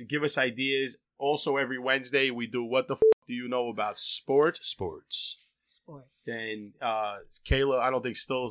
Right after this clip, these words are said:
Speaker 1: has listened to the last episode.
Speaker 2: I have.
Speaker 1: All right.
Speaker 2: I have, 'cause I heard that, <clears throat> that you said that you would punch me in the face for five dollars.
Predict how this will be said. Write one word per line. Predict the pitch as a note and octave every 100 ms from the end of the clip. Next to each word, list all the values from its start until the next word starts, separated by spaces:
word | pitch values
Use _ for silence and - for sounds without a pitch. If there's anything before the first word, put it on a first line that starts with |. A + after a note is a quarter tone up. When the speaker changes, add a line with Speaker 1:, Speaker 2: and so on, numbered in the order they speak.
| A2+
Speaker 1:
has | A#2+ A2
listened | A#2+ B2 A2+
to |
the | A2
last | A#2 A2+ -
episode. | A#2+ C3+ - C#3 A2
Speaker 2:
I |
have. | F3 E3+ - -
Speaker 1:
All | A2+
right. | A2+ G#2 G#3+
Speaker 2:
I |
have, | A3 G3 F#3 -
'cause | G#3
I | G3+ G3
heard | F#3+ -
that, | A3+ G#3 G3 _ - C#4+
<clears throat> | B3+ G#3 _ _ _ _
that | F#3+ F3+ F3+ - _
you | F#3+ G3
said | F#3+ F3
that | E3 -
you |
would | G3 -
punch | F#3 F3
me | F#3
in | F3
the |
face | - F3+ E3+
for | E3
five | D#3+ C#3
dollars. | D3+ A2+ G2 A2 -